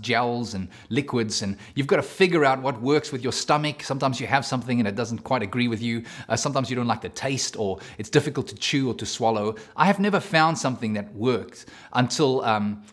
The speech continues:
recently when a friend of mine gave me this product called Endurance Tap. And it's amazing 'cause it's filled pre-, predominantly with maple syrup.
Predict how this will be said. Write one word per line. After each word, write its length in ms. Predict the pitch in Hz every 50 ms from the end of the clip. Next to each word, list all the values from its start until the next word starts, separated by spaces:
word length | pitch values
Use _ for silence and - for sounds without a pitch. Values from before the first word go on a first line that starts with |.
| -
recently 420 | - 127 147 139 139 147 120 110 113
when 160 | 101 107 110
a 20 |
friend 260 | 104 - - 143 143 139
of 120 | 117 101
mine 220 | 110 101 101 101
gave 280 | 95 110 117 127 123 113
me 220 | 120 107 104 98 - - - - _
this 160 | - 113 -
product 360 | - - - 113 104 95 - -
called 220 | - 104 104 -
Endurance 480 | - 107 92 107 110 120 117 107 - -
Tap. 300 | - - - - - - _ - - - - - - - _
And 180 | - 127 131 131
it's 140 | 120 - 123
amazing 360 | 120 135 156 147 110 104 92
'cause 160 | - 113 110
it's 140 | 120 - -
filled 380 | - - 175 175 156 - -
pre-, 160 | - - 127 113 104 - - _
predominantly 560 | - 131 117 131 127 165 175 143 120 117 117 104
with 180 | 110 107 -
maple 440 | 104 101 107 127 160 170 175 123 104
syrup. 420 | - - - - 78 73 - -